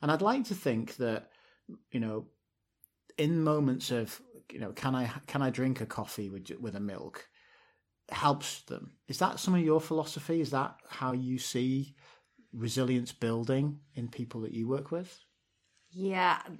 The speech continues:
Speaker 2: a hundred percent. So I have a philosophy which is called Everyday Adventures. Um, and it's a philosophy I live by. I talk about it a lot, but I absolutely live by it because it is a philosophy that certainly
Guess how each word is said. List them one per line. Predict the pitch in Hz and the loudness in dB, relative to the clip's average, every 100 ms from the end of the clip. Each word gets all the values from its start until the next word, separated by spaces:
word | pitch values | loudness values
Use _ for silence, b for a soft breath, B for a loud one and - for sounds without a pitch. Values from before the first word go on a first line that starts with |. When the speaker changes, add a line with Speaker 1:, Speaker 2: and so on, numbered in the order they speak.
| - | -14
Speaker 2:
a | 160 - - | -14 -10 -4
hundred | 180 151 | -4 -4
percent. | 160 - 147 | -4 -4 -2
So | - 165 156 | 0 0 6
I | 170 | 8
have | 180 202 | 8 4
a | 170 | -2
philosophy | - 160 160 - - 147 | -2 0 0 -2 -4 -4
which | - | -4
is | 165 | -6
called | - 156 | -4 -4
Everyday | 156 151 147 143 | -4 -4 -4 -6
Adventures. | 135 151 - - - - B B B B | -6 -6 -6 -6 -2 -4 B B B B
Um, | 156 156 160 | 0 0 4
and | 185 | 4
it's | 175 | 4
a | 190 | 2
philosophy | 208 208 - 185 | 2 0 2 6
I | 165 | 6
live | 170 185 - | 8 4 6
by. | 175 196 - | 8 10 10
I | |
talk | - 170 170 | 6 4 8
about | 196 - 254 | 8 8 6
it | - | 4
a | |
lot, | 180 160 - - | 6 6 4 6
but | - | 8
I | 180 180 - | 10 10 10
absolutely | 170 - - 165 156 160 | 8 8 2 2 2 0
live | 165 165 - | 2 2 2
by | 139 139 | -2 0
it | - - | -2 -4
because | 151 165 165 - | -6 -4 -4 -4
it | - 160 175 | -6 -6 -4
is | 165 | -4
a | |
philosophy | 165 165 156 - 165 - 156 156 - | -4 -2 -2 -2 -4 -2 -2 -2 -4
that | 151 156 - - B B B B B B B B _ - | 0 0 0 -8 B B B B B B B B _ -6
certainly | - 262 247 247 233 226 220 214 208 202 - | 8 10 10 8 4 8 8 10 8 6 2